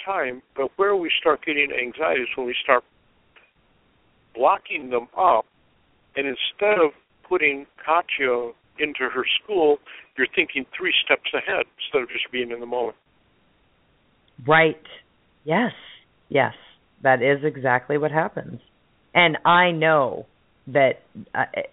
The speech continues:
Speaker 2: our listeners are relating. Yes. That is
Speaker 1: So,
Speaker 2: exactly what happens.
Speaker 1: I'm giving you the formula, and I'm not saying that it's going to be easy, but it's very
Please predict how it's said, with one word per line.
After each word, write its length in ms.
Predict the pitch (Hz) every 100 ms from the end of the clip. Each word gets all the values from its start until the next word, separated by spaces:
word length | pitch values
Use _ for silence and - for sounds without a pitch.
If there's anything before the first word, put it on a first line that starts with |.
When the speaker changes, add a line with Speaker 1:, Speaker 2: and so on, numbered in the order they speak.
| 65 _ -
Speaker 2:
our 200 | 147 156
listeners 520 | 151 147 - 131 120 120
are 340 | 120 117 113 -
relating. 580 | 135 127 123 98 113 - _ _ _ _ _ _ _ _ _ _ _
Yes. 260 | 147 202 156 - - _ _ _ _ _ _ _ _ _ _ -
That 160 | 135
is 180 | 151 143
Speaker 1:
So, 60 | 143
Speaker 2:
exactly 640 | - 214 131 - - 151
what 180 | 147 143
happens. 420 | 147 151 131 123 - _ _ _ _ _ _ _ _ _ _ _ 131
Speaker 1:
I'm 180 | 135 135
giving 400 | 175 175 214 202 160
you 260 | 180 165 170
the 80 | - 190
formula, 540 | 196 151 120 117 127 _ _ _ _ _ _ _ _ _ _ _ 147
and 160 | 143
I'm 120 | 135 131
not 200 | 175 - -
saying 200 | 147 139
that 100 | 139
it's 100 | - -
going 240 | 127 127 131 -
to 60 | -
be 160 | 135 151
easy, 380 | 196 175 120 117
but 100 | 143
it's 100 | -
very 180 | 135 123